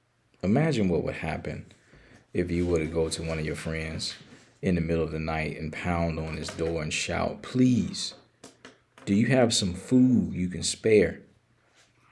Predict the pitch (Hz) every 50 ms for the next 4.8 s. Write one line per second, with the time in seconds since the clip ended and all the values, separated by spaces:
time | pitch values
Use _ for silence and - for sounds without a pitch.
0 | - _ - 80 - - - 113 110 107 101 92 95 95 95 - 98 87 85 90
1 | 90 92 98 95 92 90 87 78 80 85 82 92 - 98 101 104 - 73 - -
2 | - 87 82 85 - - - 104 98 98 98 - - - - - - 95 - -
3 | _ _ _ _ _ _ _ _ _ - 85 92 98 98 87 82 80 85 95 95
4 | 92 - 95 90 92 92 - 113 110 107 104 92 - 71 - -